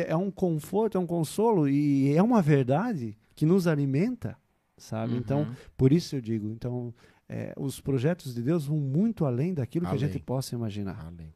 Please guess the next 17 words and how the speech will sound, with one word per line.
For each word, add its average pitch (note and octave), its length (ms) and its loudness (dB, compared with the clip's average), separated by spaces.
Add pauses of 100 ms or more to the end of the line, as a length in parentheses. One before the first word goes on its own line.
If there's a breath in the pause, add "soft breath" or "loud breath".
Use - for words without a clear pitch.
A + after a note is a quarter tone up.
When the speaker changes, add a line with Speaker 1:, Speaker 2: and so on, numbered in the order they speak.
(240 loud breath)
Speaker 2:
Uhum. A#2+ 80 -14 (220 loud breath)
Speaker 3:
Hebreus C3 460 0
onze, D#3+ 280 -4
um, G3 120 -6
né? C#3+ 200 -6
A A#2 120 -6
fé D3+ 480 -4 (340)
é A2 80 -8
o A2 40 -6
Speaker 2:
O - 20 -6
Speaker 3:
fundamento B2 300 -8 (400)
Speaker 2:
fundamento A2+ 40 -8
Speaker 3:
da B2 80 -2
Speaker 2:
da A2+ 60 -2
Speaker 3:
esperança. G#2 680 -4
Speaker 2:
esperança. F2 60 -6
Isso, - 300 -20